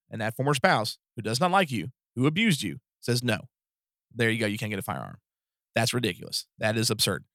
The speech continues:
So this psych eval section definitely needs to be fine-tuned a lot. Um, now, as far as the insurance goes, the next section we'll talk about on this one, and then we'll jump into penalties, and then we'll go to the ne-,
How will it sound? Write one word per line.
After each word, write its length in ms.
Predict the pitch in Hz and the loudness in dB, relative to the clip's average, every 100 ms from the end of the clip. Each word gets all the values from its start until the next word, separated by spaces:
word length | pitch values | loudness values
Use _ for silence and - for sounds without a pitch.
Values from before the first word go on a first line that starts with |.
| _ _ _ | _ _ _
So 140 | - 110 | -4 0
this 180 | 113 | 2
psych 240 | - 131 131 | 4 4 4
eval 360 | 131 131 117 113 | 2 4 4 4
section 400 | 107 - 107 107 | 0 0 -4 2
definitely 320 | 123 143 127 | 2 4 0
needs 100 | 123 | -2
to 60 | |
be 240 | 117 117 117 | 0 0 0
fine-tuned 640 | - 110 113 - 113 110 - | 0 0 0 0 0 -2 -4
a 200 | 110 110 117 - | -4 -4 -8 -8
lot. 460 | 113 82 - - - _ _ _ - | -6 -6 -10 -18 -20 _ _ _ 0
Um, 280 | 113 113 110 | 2 2 4
now, 160 | 117 | 4
as 80 | 117 | 6
far 160 | - 147 | 8 6
as 80 | |
the 120 | 123 165 | 6 4
insurance 380 | 185 - 175 | 4 6 4
goes, 260 | - 170 151 | 6 6 6
the 60 | 147 | 4
next 180 | 143 | 4
section 200 | - 143 | 4 4
we'll 60 | 139 | 4
talk 80 | 139 | 4
about 200 | 135 131 | 6 6
on 80 | 131 | 4
this 140 | 135 | 2
one, 180 | 143 131 _ - _ | 2 -4 _ -20 _
and 100 | 120 | -2
then 60 | 117 | 0
we'll 80 | 120 | 2
jump 160 | 123 | 0
into 100 | 117 | 0
penalties, 380 | 107 151 143 135 | 2 4 4 4
and 60 | 120 | 2
then 80 | 117 | 0
we'll 100 | 117 | 2
go 60 | |
to 160 | 113 110 | 0 0
the 20 | |
ne-, 360 | 110 - 113 | -4 -8 -12